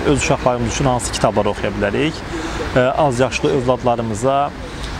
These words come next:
e, məsləhət gördüyünüz kitablar hansılardır? Mən də düşündüm ki, qarşıma maraqlı kitablar, faydalı kitablar çıxdıqca onları məsləhət görüm. E, təbii ki, söhbət, e,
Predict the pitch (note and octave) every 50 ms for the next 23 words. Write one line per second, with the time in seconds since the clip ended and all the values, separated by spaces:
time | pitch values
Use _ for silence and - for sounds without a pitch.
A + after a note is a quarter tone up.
0 | - - C3+ C3 C3+ C#3+ C#3 - - - C#3 C3+ A#2+ - C3 B2+ A#2 B2+ B2 -
1 | - - C3 A#2 C3+ C3+ C3+ C#3 C3+ B2+ - - - C3 B2+ A#2+ A2 G2+ G2+ A2+
2 | C3+ D#3+ F#3+ G3 - - - - - - - D#3 E3+ E3+ D#3+ D#3+ - - E3 D#3
3 | D#3 D#3+ D3+ - - D#3+ F3 F#3+ F#3 - D#3 C#3+ C3+ - - - C#3+ C#3 C#3+ C#3+
4 | C#3 C#3 C#3 C3 - - C#3+ A#2+ - - B2 A#2 A#2+ B2 A#2 A#2+ A2 - - B2
5 | A#2+ B2 A#2+ A#2+ - - - A#2 A2 - A#2 G#2+ - - - - D3+ - - -
6 | C#3 A#2+ A#2 A#2+ C#3+ D3 C#3 B2 - - - A2+ A#2+ B2+ - - A#2 G#2+ - C#3+
7 | E3+ F#3+ G3 - - - - - - - - - - - - - C3+ C3 C3 C3
8 | C3 C3 C3 C3 - - D#3 C#3+ D#3 D3+ - - C3 - D3 B2+ - - C#3+ D3
9 | C#3 - - - D3 C3+